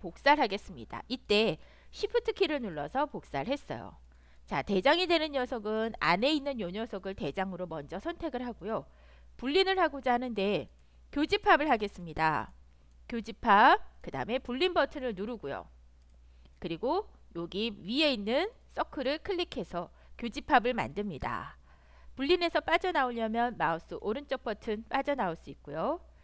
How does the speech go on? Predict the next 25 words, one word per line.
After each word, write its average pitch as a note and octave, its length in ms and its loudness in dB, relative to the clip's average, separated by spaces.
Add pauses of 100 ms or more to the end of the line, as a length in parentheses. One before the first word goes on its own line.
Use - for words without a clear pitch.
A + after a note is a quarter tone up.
(160)
서브 D4+ 240 0
셀렉트 E4 540 0
버텍스로 E3+ 920 -4 (600)
아래에 B3+ 340 8
있는 D#4+ 260 -4
요 A#3+ 80 -4
버텍스를 G#3 800 -2
살짝 D#4 560 2
위로 F#3+ 220 -4
올릴게요. D3 580 -8 (320)
근데 D4 120 -6
여기 D4 180 0
양쪽이 A3+ 760 -2
너무 F3 220 -10
뾰족한 D4+ 520 -8
것 A#3+ 80 -6
같아서 F#3 640 -6 (380)
양쪽에 G#3 440 -4
있는 G3+ 220 -4
버텍스 F#3 480 -8
두 - 160 -18
개는 E3 440 -4 (320)
마우스 C3+ 400 -6
오른쪽 A3 360 -8
버튼 C#4 480 -2